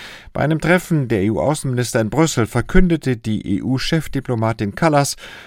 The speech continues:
dass überprüft werden soll, ob Israel sich noch an die Grundprinzipien des sogenannten Assoziierungsabkommens hält, unter anderem die Achtung der Menschenrechte zählt dazu.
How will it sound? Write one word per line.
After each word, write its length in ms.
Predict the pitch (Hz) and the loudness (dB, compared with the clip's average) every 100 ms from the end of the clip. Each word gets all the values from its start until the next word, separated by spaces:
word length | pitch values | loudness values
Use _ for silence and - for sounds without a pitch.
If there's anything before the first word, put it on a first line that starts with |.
| - | -14
dass 200 | - 85 | -10 -8
überprüft 600 | 87 87 - - 165 - | -4 -4 6 6 6 2
werden 240 | 113 107 | 0 0
soll, 220 | 104 113 113 | 0 0 2
ob 320 | 131 165 - | 0 0 -4
Israel 540 | 117 123 - 110 104 101 | -6 -6 -2 -2 0 0
sich 240 | 98 - | -4 -6
noch 240 | 80 87 | -4 -4
an 200 | - 90 | -2 -4
die 120 | 82 85 | -2 -4
Grundprinzipien 1040 | - 113 131 - 101 - 90 - 90 80 | -2 -2 -2 -4 -4 -2 -6 -4 -4 -4
des 160 | 85 | -6
sogenannten 640 | - 107 101 85 82 - 87 - | -4 -2 2 0 0 -4 -6 -4
Assoziierungsabkommens 1800 | 98 - 90 - 87 - 98 90 82 - - 78 _ - 67 - - | -4 -2 -4 -4 -8 -2 0 2 0 -2 -6 -10 _ -10 -10 -10 -2
hält, 240 | 110 160 - - - - - | 2 0 -2 -18 -18 -18 -18
unter 240 | - - | -12 -8
anderem 420 | 80 87 95 90 | -6 -4 -2 -2
die 200 | 85 - | -4 -4
Achtung 480 | 92 - - 82 80 | -6 -4 -6 -6 -4
der 140 | - 87 | -2 0
Menschenrechte 720 | 78 71 - - 65 - 64 | 0 -2 -8 -10 -10 -12 -12
zählt 320 | - 64 - | -10 -12 -12
dazu. 320 | - - - | -12 -12 -12